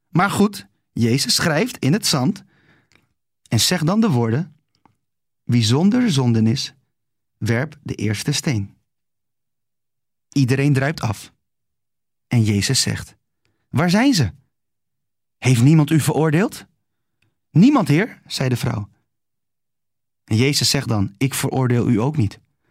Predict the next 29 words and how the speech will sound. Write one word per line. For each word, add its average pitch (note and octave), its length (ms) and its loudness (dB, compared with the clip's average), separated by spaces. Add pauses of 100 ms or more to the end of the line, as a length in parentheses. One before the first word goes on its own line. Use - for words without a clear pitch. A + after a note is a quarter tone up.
(140)
Ga - 220 -4
naar C3+ 160 0
huis D3 380 -2 (720)
en F#2+ 200 0
zondig A#2+ 440 0
vanaf G#2+ 260 -4
nu G#2 280 0 (100)
niet G#2 240 -4
meer." A2+ 260 -2 (1200)
En A#2+ 220 2
dan, A3 400 2 (960)
en F2 220 -10
dan E3+ 420 0 (400)
komen A2 260 -2
we F#2+ 120 -4
aan C3 300 0
bij G#2+ 140 0
de G2 160 -6
tekst - 400 -6
die G#2+ 160 -4
we G#2 60 -2
aan G2 120 -4
het F#2 100 -4
begin B2 380 -2
van A#2+ 180 -4
deze G#2 320 -2
overdenking G2 640 -2
hebben G#2 200 -2
gelezen. F#2+ 500 -4